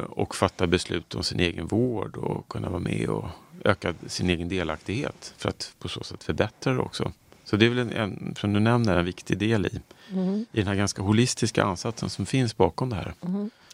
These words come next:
Speaker 2: Och, och vi har ju alltså bestämt nu, vad, vad jag förstår, i Sverige, att vi ska ha det här arbetssättet när man, när man gör bedömningar av folk inom socialt arbete. Och då, då gäller ju både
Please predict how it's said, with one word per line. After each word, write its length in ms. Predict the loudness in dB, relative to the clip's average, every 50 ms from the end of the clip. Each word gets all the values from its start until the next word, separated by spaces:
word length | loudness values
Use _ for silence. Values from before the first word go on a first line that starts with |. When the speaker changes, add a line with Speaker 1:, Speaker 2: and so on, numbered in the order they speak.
| -20 -20 -20 -20 -20 -20 -20 -20 -20 -20 -20 _ _
Speaker 2:
Och, 220 | -4 0 2 2 4 6
och 220 | 6 8 8 8
vi 40 | 8
har 180 | 8 8 8
ju 80 | 8 8
alltså 240 | 6 6 4 2 0
bestämt 880 | 2 2 0 0 0 -4 -10 -14 _ _ 4 6 8 8 8 6 4 0 -8 _ _ _ _
nu, 400 | -2 0 0 0 0 -4 -8 -14 -16 _ _ _ _ _
vad, 160 | -2 -2 -2 0
vad 200 | 0 0 0 -2
jag 100 | -2 -4
förstår, 340 | -4 -4 -4 -6 -6 -4
i 80 | -4 -4
Sverige, 560 | -2 -2 -2 -2 -2 -4 -6 -4 -4 -6 -6 -2
att 240 | -2 -2 -2 -2 -2
vi 140 | -4 -4 -4
ska 400 | -6 -8 -6 0 2 2 2 2 -2 _ _ _ _ _ _
ha 380 | -12 -8 0 4 4 6 6 6
det 80 | 6
här 200 | 6 4 4 2 2
arbetssättet 840 | 2 2 2 2 -2 -8 -8 -4 -2 0 0 0 -2 _ 0 4 4
när 100 | 6 6
man, 220 | 6 4 4 2 0 _
när 140 | _ 2 2
man 140 | 4 4 6
gör 160 | 6 6 6
bedömningar 680 | 6 4 6 8 8 8 8 6 6 6 4 6 6 4
av 60 | 4
folk 520 | 2 2 0 -2 -2 -2 -4 -8 _ -16 -18 -16 -18 -20 -20 _ _
inom 300 | 2 2 4 4 2 0
socialt 560 | -2 -6 -8 0 2 4 6 6 6 4 2
arbete. 640 | 0 -2 -2 -4 -6 -8 -8 -10 -10 _ 0 2 2 4
Och 140 | 4 2
då, 260 | 4 4 4 4 4 4
då 160 | 6 8 8 10
gäller 280 | 10 8 8 8 8
ju 140 | 10 10 8
både 440 | 8 4 2 2 6 8 8 8